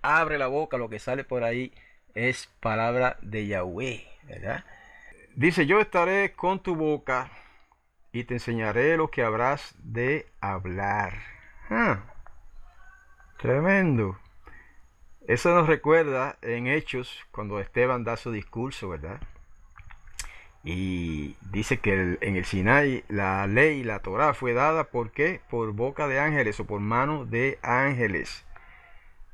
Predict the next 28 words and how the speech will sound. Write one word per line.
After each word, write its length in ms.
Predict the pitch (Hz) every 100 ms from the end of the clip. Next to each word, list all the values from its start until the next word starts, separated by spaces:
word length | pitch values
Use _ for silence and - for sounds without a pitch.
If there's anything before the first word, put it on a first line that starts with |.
| - 180 -
Ahora, 540 | 73 104 147 160 107
dice 260 | 98 127 151
el 80 |
verso 240 | 143 147 156
trece, 320 | 160 156 120
dijo 320 | 120 151 165
él, 120 | 165
"Te 180 | 151 131
ruego, 500 | 127 143 160 170 170
Yahweh, 640 | 165 160 160 175 180 170 -
envía 500 | 147 147 175 180 156
ahora 440 | 160 170 175 165
por 180 | 160 147
mano 400 | 147 160 175 175
de 220 | 165 160
quien 420 | - 147 147 147
hayas 380 | 143 156 165 160
de 80 | 156
enviar." 800 | 151 139 135 135 156 160 131 87 - - - _
Eso 240 | 135 -
es 60 | 175
una 800 | 175 180 160 139 127 113 104 101 -
circunlocución, 1120 | 147 143 - 135 135 123 - - 156 156 139
¿verdad? 340 | 120 127 151 - - - -
Una 240 | 131 156
manera 360 | 147 143 156 151
de 120 | 147
decir, 640 | 139 127 151 151 156